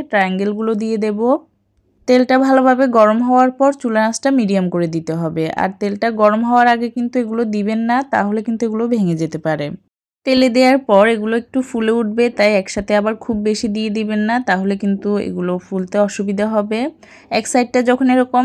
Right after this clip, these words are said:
কালার চলে আসবে বা হয়ে যাবে এক পাশটা, তারপর এগুলোকে আমরা উল্টে দেব। এই নাস্তাটা তৈরি করা কিন্তু খুবই সহজ,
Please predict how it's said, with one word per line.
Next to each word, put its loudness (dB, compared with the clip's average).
কালার 2
চলে 0
আসবে 0
বা 0
হয়ে 0
যাবে -2
এক -4
পাশটা, -2
তারপর -2
এগুলোকে -2
আমরা 0
উল্টে -2
দেব। -6
এই 0
নাস্তাটা 4
তৈরি 0
করা 4
কিন্তু 0
খুবই 0
সহজ, 2